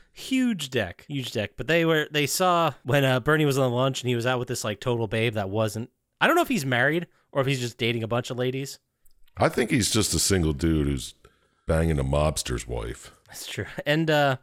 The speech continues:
Speaker 1: I also think, like, that's not his, their direct boss. Like, this is a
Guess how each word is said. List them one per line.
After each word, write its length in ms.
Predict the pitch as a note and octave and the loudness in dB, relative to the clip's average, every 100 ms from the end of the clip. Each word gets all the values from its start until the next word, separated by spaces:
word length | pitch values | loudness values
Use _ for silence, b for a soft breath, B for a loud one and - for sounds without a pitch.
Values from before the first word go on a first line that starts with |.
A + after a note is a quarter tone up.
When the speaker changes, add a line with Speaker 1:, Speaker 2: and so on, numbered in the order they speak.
| - | -4
Speaker 1:
I 80 | D#3 | 0
also 480 | C4+ C#4+ C4+ G#3 - - | 0 2 2 2 -2 -2
think, 300 | - F3 E3 - | 2 2 -2 -2
like, 260 | D3+ C#3 _ | 0 0 _
that's 360 | - G3+ - - | 0 0 0 -2
not 240 | C#4+ A#3+ | 0 0
his, 300 | D#3 D#3+ A#2+ - | 0 -2 -4 -12
their 220 | C3 D3 | 0 2
direct 460 | C3+ A#2+ B2 A#2+ - _ | 4 2 2 0 -6 _
boss. 460 | - G2 E2+ - - | -2 0 0 -8 -8
Like, 180 | G#2+ - | -8 -4
this 200 | G3 - | -2 0
is 160 | D3 A2+ | 0 0
a 240 | G#2 E2+ | 0 -2